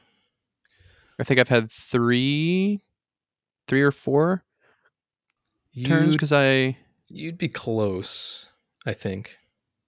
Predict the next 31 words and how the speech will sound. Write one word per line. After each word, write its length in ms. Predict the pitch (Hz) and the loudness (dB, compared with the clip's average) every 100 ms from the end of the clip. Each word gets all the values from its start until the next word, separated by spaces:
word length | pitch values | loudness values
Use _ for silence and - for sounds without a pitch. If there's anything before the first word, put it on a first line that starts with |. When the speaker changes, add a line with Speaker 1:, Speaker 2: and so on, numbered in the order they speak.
| _ _ _ _ _ _ _ _ _ _ _ | _ _ _ _ _ _ _ _ _ _ _
Speaker 2:
Yeah, 200 | 110 113 | -2 0
I 80 | 120 | 0
haven't 220 | 120 120 | 2 2
been 160 | 113 110 | 0 2
measuring 340 | 110 107 104 | 2 2 0
on 140 | 101 101 | -2 -2
the, 120 | 98 | -4
on 140 | 104 | -4
the 80 | 101 | -6
grid 340 | 98 101 98 - | -4 -4 -4 -6
per 180 | 101 | -6
se, 240 | 98 101 98 | -4 -6 -4
which 200 | 101 - | -6 -8
I 60 | - | -12
would 120 | 127 | -6
like 140 | 165 196 | -6 -6
to 80 | |
keep 220 | - 226 - | -8 -10 -6
doing. 380 | 185 175 123 - - | -8 -8 -12 -14 -14
I 80 | |
kind 160 | 120 147 | -10 -8
of 100 | 120 | -6
liked 300 | 98 98 - | -6 -8 -14
doing 160 | - - | -16 -16
it 60 | - | -16
that 180 | - | -14
way. 180 | - 123 _ _ _ _ _ _ _ _ _ _ _ _ | -12 -14 _ _ _ _ _ _ _ _ _ _ _ _
Uh, 240 | 113 107 110 | -12 -12 -8
but 160 | - - | -10 -6
for 140 | - | -4
now, 580 | 113 110 110 107 104 101 | 0 2 2 2 0 -4